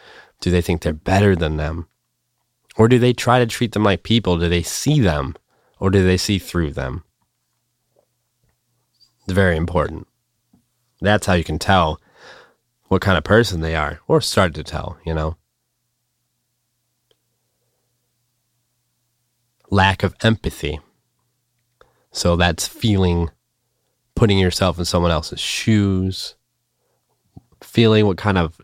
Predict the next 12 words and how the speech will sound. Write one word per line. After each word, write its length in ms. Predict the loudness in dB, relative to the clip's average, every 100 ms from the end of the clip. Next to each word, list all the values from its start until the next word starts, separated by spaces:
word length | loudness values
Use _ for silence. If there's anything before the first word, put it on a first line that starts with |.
| -14
situation 920 | -6 -6 -4 -2 2 2 2 0 0
it 140 | 0
is, 520 | 0 0 0 -2 -8 -20 _ _ _ _ _ _ _ _ _
feeling 680 | _ -4 0 2 2 0 -2
remorse, 960 | 0 0 2 2 2 0 -4 -6 -8 -12 _ _ _ _ _ _ _ _ _ _ _ _ _ _ _ _ _ _ _ _ _ _ _ _ _ _
feeling 640 | -8 2 4 4 4 2 -2 _ _ -2
emotions, 680 | 2 4 4 2 -2 -6
like 200 | -4 -2
you 80 | -2
did 220 | 2 0
something 380 | 0 -4 -2 -4
bad. 580 | 0 2 4 2 0